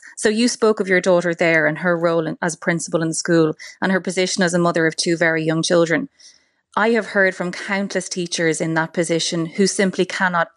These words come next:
access the childcare. There is none available where they live,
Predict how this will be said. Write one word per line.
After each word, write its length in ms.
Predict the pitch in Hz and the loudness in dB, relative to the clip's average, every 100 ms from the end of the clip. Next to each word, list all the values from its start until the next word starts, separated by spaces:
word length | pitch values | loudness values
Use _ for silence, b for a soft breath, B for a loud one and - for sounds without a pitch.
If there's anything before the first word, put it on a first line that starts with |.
| 175 | -6
access 760 | 175 - - 165 156 - - - _ - | -6 -6 -2 -2 -2 -8 -10 -14 _ -6
the 60 | |
childcare. 560 | 175 175 147 156 160 156 | -2 0 -2 -2 -4 0
There 160 | 180 175 | 0 2
is 160 | 180 | 0
none 200 | 185 180 | 2 0
available 800 | 170 156 180 196 190 170 151 - - | 0 2 2 4 2 2 0 -4 0
where 300 | 175 170 165 | 2 2 2
they 220 | 160 160 | 0 2
live, 380 | 160 160 127 | 2 2 0